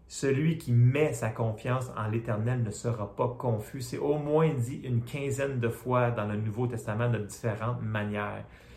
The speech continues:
Il faut absolument se confier en notre Dieu.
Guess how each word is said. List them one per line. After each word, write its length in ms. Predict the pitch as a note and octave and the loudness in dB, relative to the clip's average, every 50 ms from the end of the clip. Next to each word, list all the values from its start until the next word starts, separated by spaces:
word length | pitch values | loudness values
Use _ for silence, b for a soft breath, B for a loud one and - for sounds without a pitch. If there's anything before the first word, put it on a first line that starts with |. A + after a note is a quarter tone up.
| B B B B B - - | B B B B B -12 -8
Il 160 | C3 C3+ B2+ | -6 -4 -4
faut 420 | A#2+ - - - - D3+ D3 D3 C3+ | -4 -6 -6 -2 0 0 2 2 2
absolument 600 | A#2+ A#2+ - - - C#3+ C3+ B2+ B2 B2 B2+ A#2 | 0 0 -2 -6 -6 -6 -4 0 0 0 0 0
se 160 | A#2 - - | -2 -2 -4
confier 760 | G#2 - - - B2+ A#2+ A2+ G#2+ - - - B2 A#2 A#2+ B2 - | -8 -8 -8 -4 0 0 0 0 -2 -8 -6 -2 -2 -2 -2 -4
en 140 | G2+ F#2+ G2 | -8 -8 -8
notre 340 | G2 G#2 G#2 - - - F#2+ | -6 -8 -8 -8 -10 -12 -12
Dieu. 300 | E2+ E2 E2 F#2+ F#2 | -12 -10 -10 -12 -12